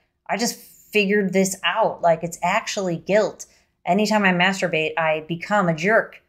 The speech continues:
to her because I'm feeling guilty that I'm doing it and she doesn't know about it."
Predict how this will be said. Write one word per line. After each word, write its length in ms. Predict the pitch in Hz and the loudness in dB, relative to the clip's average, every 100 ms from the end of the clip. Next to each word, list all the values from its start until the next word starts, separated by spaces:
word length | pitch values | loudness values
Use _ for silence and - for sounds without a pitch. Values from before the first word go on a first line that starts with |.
| _ - | _ -8
to 100 | 160 | 2
her 280 | 226 214 | 6 6
because 440 | 180 170 170 160 - 180 | 4 2 2 2 0 0
I'm 200 | 220 233 | 0 0
feeling 360 | 196 175 170 | 0 0 0
guilty 340 | 220 254 202 165 | 0 -2 -2 0
that 140 | 156 | 0
I'm 160 | 156 165 | -2 -2
doing 260 | 247 226 | -2 -2
it 120 | 175 | -2
and 120 | 160 170 | -4 -6
she 140 | 185 | -2
doesn't 240 | 165 165 | -2 -2
know 200 | 165 226 | 2 4
about 280 | 185 151 147 | 4 2 0
it." 180 | 151 | -4